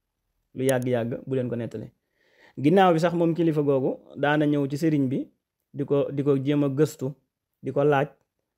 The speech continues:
naa ko, "Yow de dafa mel ne am na ñoo xam ne tey buñ bëggoon a xeex,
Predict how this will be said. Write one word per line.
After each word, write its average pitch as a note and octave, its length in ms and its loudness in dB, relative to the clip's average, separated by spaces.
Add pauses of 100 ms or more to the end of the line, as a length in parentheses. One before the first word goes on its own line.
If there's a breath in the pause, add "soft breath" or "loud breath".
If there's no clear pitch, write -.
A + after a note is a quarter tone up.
(240)
naa D3+ 180 2
ko, D#3 80 4
"Yow D#3 360 4
de C#3+ 100 0
dafa D3+ 160 -2
mel D#3+ 200 0
ne C#3 100 -4 (960)
am E3+ 120 -2
na F3 80 2
ñoo E3 180 4
xam D3 120 0
ne C#3+ 120 0
tey C#3 180 2
buñ D3 300 0
bëggoon C#3+ 300 0
a C3+ 60 -2
xeex, B2+ 240 -2